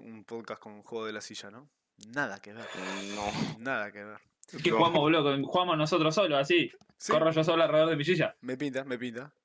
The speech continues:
Speaker 1: Y cuando para la música hay que sentarnos.
Speaker 2: Tenés espacio para correr alrededor de tu silla, por lo menos.
Speaker 1: Yo sí.
Speaker 3: Yo sí.
Speaker 2: Ah, está, entonces estamos bien.
Speaker 1: Este, bueno, vamos, no solo vamos a hablar de música, porque música es un, es, es un tema muy amplio, es un tema que puede dar mucho para conversar.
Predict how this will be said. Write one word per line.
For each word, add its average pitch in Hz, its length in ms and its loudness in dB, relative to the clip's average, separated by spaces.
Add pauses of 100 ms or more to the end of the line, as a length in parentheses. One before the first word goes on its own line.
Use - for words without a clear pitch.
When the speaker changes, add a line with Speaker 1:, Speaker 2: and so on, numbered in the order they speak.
Speaker 1:
Y 123 80 -6
cuando 123 240 -4
para 135 140 4
la 131 80 4
música 147 240 -4
hay 165 60 -4
que 156 60 -4
sentarnos. 143 400 -6 (2250)
Speaker 2:
Tenés 117 240 0
espacio - 320 -6
para 101 100 2
correr 110 220 2
alrededor 104 400 2
de 101 80 -8
tu 95 40 -18
silla, 110 220 -2
por 95 120 -6
lo 107 60 -4
menos. 110 180 -6 (120)
Speaker 1:
Yo 185 140 -12
sí. 160 200 -12 (200)
Speaker 3:
Yo 202 160 2
sí. 202 280 2 (440)
Speaker 2:
Ah, 120 120 0
está, 95 120 -4
entonces 101 180 -8
estamos 90 220 -4
bien. 92 140 -14 (640)
Speaker 1:
Este, 135 920 2
bueno, 170 240 2
vamos, 320 280 2
no 320 260 4
solo 320 300 4
vamos 254 260 4
a 180 40 4
hablar 180 160 8
de 165 100 6
música, 135 440 0
porque 160 180 2
música 254 300 2
es 240 100 0
un, 175 380 -6
es, 139 200 -8
es 147 120 -6
un 151 80 -8
tema 156 200 2
muy 175 200 0
amplio, 123 320 2
es - 80 -12
un 123 80 -10
tema 139 200 2
que 117 80 -4
puede 123 180 0
dar 123 120 4
mucho 127 360 -6
para 107 200 -2
conversar. 110 460 -6